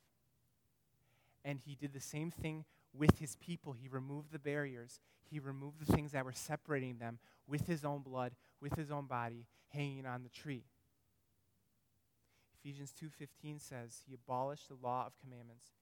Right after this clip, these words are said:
expressed in ordinances, that he might create in himself one new man in the place of two, so making peace."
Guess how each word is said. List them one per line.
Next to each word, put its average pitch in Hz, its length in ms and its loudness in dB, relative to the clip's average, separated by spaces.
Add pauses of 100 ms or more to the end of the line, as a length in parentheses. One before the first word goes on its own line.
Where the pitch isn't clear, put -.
(140)
expressed - 460 -4
in 131 80 -12
ordinances, 123 760 -12 (600)
that 131 100 -2
he 135 80 -6
might 139 180 -4
create 135 400 -4
in 131 60 -14
himself 120 440 -4 (500)
one 131 200 -2
new 147 140 -2
man 127 300 -4
in 123 60 -10
the 120 60 -10
place 123 300 -10
of 120 80 -16
two, 120 240 -14 (960)
so 135 300 -2
making 135 340 -8
peace." - 480 -18